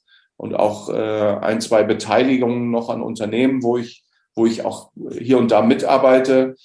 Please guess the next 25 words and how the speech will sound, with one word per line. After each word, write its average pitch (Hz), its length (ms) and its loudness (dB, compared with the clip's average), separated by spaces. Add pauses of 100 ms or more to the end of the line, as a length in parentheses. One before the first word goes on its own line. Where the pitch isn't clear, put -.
(240)
Also 120 240 2
es 147 120 2
ist 165 280 2
ein 123 160 -6
buntes, - 680 2
äh, 76 220 -2
bunter 143 500 -2
Alltag 175 600 -2
und 131 180 -4
das 135 120 -8
macht 139 240 -6
mir 143 120 -6
eigentlich 156 260 -4
auch - 120 -6
total 131 300 -6
Spaß. 107 560 -6 (380)
Auf 120 180 -2
der 131 120 4
anderen 139 200 2
Seite 135 360 0
will 131 100 0
ich 127 100 -6
nicht 131 180 -6
ausschließen, 131 640 -2
wenn, 127 480 0